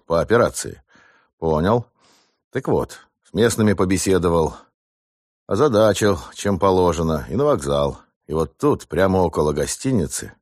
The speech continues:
натыкаюсь на знакомого человека». Генерал вопросительно наклонил голову. «Это полковник Чернов Петр Николаевич. Он в штатском был, но я его узнал. Встречались мы пару раз, еще во время войны».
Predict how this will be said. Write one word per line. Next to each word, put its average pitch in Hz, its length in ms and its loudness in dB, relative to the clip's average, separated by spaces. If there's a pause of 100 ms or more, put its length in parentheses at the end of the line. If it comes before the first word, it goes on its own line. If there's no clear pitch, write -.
(160)
натыкаюсь 117 720 0
на 78 140 -2
знакомого 98 640 -2
человека». 90 640 -4 (1300)
Генерал 76 400 2
вопросительно 80 640 -4
наклонил 78 480 -4
голову. 62 460 -8 (220)
«Это 113 300 0
полковник 117 540 0
Чернов 143 400 -2
Петр 71 260 -4
Николаевич. 71 680 -4 (440)
Он 143 160 0
в - 100 -6
штатском 104 480 0
был, 90 240 2 (120)
но 85 180 -2
я 120 200 4
его 120 220 4
узнал. 82 480 0 (600)
Встречались 110 580 -2
мы 65 120 -6
пару 78 260 0
раз, - 360 -4 (300)
еще 98 300 -2
во 104 100 4
время 101 260 2
войны». 90 420 0